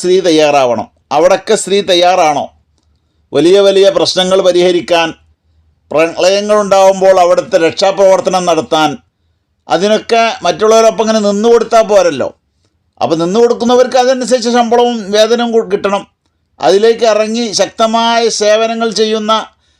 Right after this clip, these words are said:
ആളുകൾക്ക് അതിനനുസരിച്ച് വേതനം വേണം. ഇങ്ങനെയാണ് നീതി. ആ നീതി ഒഴിവാക്കി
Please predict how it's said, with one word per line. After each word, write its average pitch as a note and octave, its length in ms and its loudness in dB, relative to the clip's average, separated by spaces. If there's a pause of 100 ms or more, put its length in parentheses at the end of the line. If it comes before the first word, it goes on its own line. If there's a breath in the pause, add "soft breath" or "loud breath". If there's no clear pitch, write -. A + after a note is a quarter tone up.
(800)
ആളുകൾക്ക് A3+ 600 0
അതിനനുസരിച്ച് A#3+ 580 -6
വേതനം A3 380 -2
വേണം. E3 200 -2 (180)
ഇങ്ങനെയാണ് A3+ 580 -2 (120)
നീതി. G3+ 380 -6 (540)
ആ - 20 -2 (140)
നീതി A#3 320 -6
ഒഴിവാക്കി A#3+ 500 0